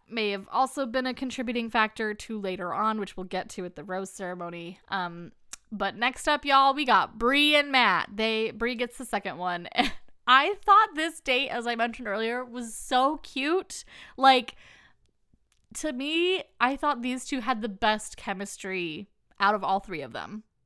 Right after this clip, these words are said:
Like, so comfortable with one another, cracking jokes at each other, you know, making fun little poke moments at the other's expense in a cute way. Like,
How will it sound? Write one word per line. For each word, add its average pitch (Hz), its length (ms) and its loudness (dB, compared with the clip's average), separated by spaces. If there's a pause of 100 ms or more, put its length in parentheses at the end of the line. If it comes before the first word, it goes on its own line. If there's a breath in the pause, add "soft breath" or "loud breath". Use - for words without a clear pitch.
(200)
Like, 185 380 -4 (920 soft breath)
so 294 340 2
comfortable 262 400 -2
with 240 120 -2
one 240 120 -2
another, 208 500 -2
cracking 254 460 2
jokes 208 680 -2 (680 soft breath)
at 226 160 4
each 220 200 -2
other, 185 600 -2
you 240 160 -6
know, 185 160 0 (120)
making 220 460 -2
fun 220 260 0
little 202 200 0
poke 214 360 8
moments 185 560 -2
at 202 160 0
the 202 100 -2
other's 196 280 -2
expense 196 480 0
in 196 80 -4
a 175 60 -8
cute 208 300 -2
way. 196 300 2
Like, 180 220 -4